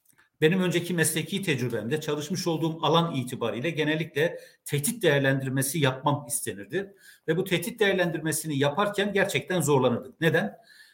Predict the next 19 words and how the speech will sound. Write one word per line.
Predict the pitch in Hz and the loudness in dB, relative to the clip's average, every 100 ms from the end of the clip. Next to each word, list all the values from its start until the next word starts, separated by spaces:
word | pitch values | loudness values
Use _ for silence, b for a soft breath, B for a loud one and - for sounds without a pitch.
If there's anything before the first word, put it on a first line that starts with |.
| b _ 135 | b _ -4
Ee, | 127 123 120 | 0 2 0
tehdit | 139 131 131 - | 0 -2 0 4
değerlendirmesi | 190 165 160 147 151 143 143 | 6 6 4 0 -2 -2 0
yapılırken | 139 180 254 - 120 113 | 0 0 -4 -2 -4 -2
genellikle | 135 170 233 - 135 - - | -2 -2 -2 2 2 2 0
önceki | 156 156 131 165 - 262 156 | 0 0 -2 -2 -2 0 4
dönemde | 156 143 143 135 135 | 6 6 4 4 2
meydana | 127 135 170 196 | 4 4 6 4
gelen | 180 151 127 120 | 4 4 4 4
gelişmeleri | 127 117 - 117 113 127 180 - B 123 | 0 -2 -4 -6 -2 -2 -2 -4 B -2
yer, | 160 151 156 156 | 2 4 2 -2
zaman, | 117 151 147 147 143 139 | -4 -2 0 0 0 -2
olay, | 156 147 147 143 143 - | 0 2 4 2 0 -2
aktör | 147 - 165 139 | -4 -2 -4 0
ve | 143 | 0
benzeri | 143 135 139 165 | 2 2 0 0
parametrelerle | - 139 131 120 131 120 117 107 - b b | 0 2 0 0 0 0 0 -6 -14 b b
masaya | 127 - 170 175 | 0 4 6 6
yatırırsınız. | 185 185 180 - 180 190 - | 4 2 -4 -2 -4 -4 -8